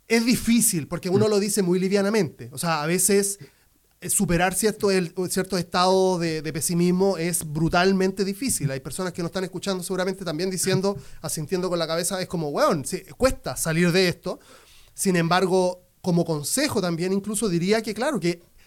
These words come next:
Speaker 1: es que es como, ¿sabéis qué me parece? Sin querer alargarme también, es como hacer ejercicio, el, el, el pensar positivamente. Porque uno no quiere, uno no quiere hacer, eh, hacer ejercicio. El cuerpo está diseñado para ser flojo, pa-,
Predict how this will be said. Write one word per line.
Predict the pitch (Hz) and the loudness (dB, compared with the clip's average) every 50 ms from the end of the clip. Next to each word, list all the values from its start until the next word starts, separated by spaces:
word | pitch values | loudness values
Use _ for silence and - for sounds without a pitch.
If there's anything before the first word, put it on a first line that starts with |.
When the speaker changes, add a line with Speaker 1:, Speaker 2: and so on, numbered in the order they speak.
| _ _ | _ _
Speaker 1:
es | - 196 190 | -8 -8 -8
que | - - 277 - | -8 -12 -12 -12
es | 208 190 | -12 -12
como, | - - 262 233 254 247 226 214 202 190 180 170 | -6 -2 0 2 4 4 6 6 6 4 2 0
¿sabéis | - 175 160 190 196 - - | -2 -4 -4 -6 -8 -8 -8
qué | - 247 | -8 -6
me | 247 240 | -6 -4
parece? | 240 233 233 240 233 - 285 285 - - _ _ | -6 -6 -6 -6 -8 -8 -8 -10 -12 -16 _ _
Sin | - 190 185 | -14 -14 -8
querer | 170 208 196 202 196 | -6 -2 0 0 0
alargarme | 190 185 175 165 175 190 202 202 | 0 -2 -4 -4 -4 -4 -4 -4
también, | 190 196 190 196 202 233 254 - - _ _ _ _ _ _ _ _ _ _ _ _ _ _ _ _ - _ _ | -4 -4 -4 -2 -4 -4 -4 -10 -18 _ _ _ _ _ _ _ _ _ _ _ _ _ _ _ _ -20 _ _
es | - 175 170 | -10 -10 -6
como | - 208 196 190 190 185 180 175 170 170 165 165 165 165 180 - - _ _ | -2 0 2 2 4 4 4 4 6 6 6 4 4 2 0 -2 -10 _ _
hacer | - 123 - 214 | -8 -2 0 0
ejercicio, | 202 202 202 - - - 190 - - 143 127 127 - - - - - - | 0 0 0 -2 0 0 -2 -2 -2 -6 -8 -10 -12 -12 -14 -16 -16 -12
el, | 160 160 156 - | -12 -12 -12 -8
el, | - 175 175 - | -8 -8 -8 -2
el | - 185 170 - | 0 0 0 2
pensar | - 180 175 170 165 - - 208 202 214 233 - - _ _ | 2 2 4 4 4 4 4 4 2 2 -2 -6 -14 _ _
positivamente. | - 175 - - 180 175 190 185 180 165 151 127 - - 123 110 - _ _ - - - _ | -4 -2 -2 -2 0 2 2 2 2 2 0 -2 -6 -12 -16 -16 -16 _ _ -20 -20 -10 _
Porque | 175 156 - - 180 175 170 170 170 233 | -4 -4 -2 0 0 0 2 0 2 2
uno | 240 277 349 | 2 4 4
no | 339 311 247 - | 4 2 0 2
quiere, | - 254 311 370 381 240 170 147 | 2 2 4 4 4 4 2 2
uno | 165 196 214 208 | 2 2 2 2
no | 196 170 185 | 0 -2 -2
quiere | - 285 381 381 170 | 0 0 0 0 0
hacer, | 147 127 - - 185 170 165 | -2 -6 -6 -8 -8 -4 -2
eh, | 170 165 160 156 151 156 151 147 160 | -2 -2 -2 -2 -4 -8 -8 -8 -8
hacer | 156 - - 175 | -6 -4 -4 -4
ejercicio. | 156 123 - 131 - 160 - - 147 | -4 -6 -6 -8 -8 -8 -8 -8 -10
El | 135 135 147 | -10 -10 -6
cuerpo | - 202 208 190 - 233 | -2 -2 -2 -2 -2 -4
está | 226 - 190 | -4 -2 -2
diseñado | 180 190 190 190 175 180 190 | 0 0 -2 -2 -2 -4 -2
para | 185 175 | -4 -4
ser | - 185 175 | -4 -6 -6
flojo, | - - 247 285 - 175 | -2 0 0 0 0 -2
pa-, | 135 147 139 139 131 | -4 -4 -6 -6 -8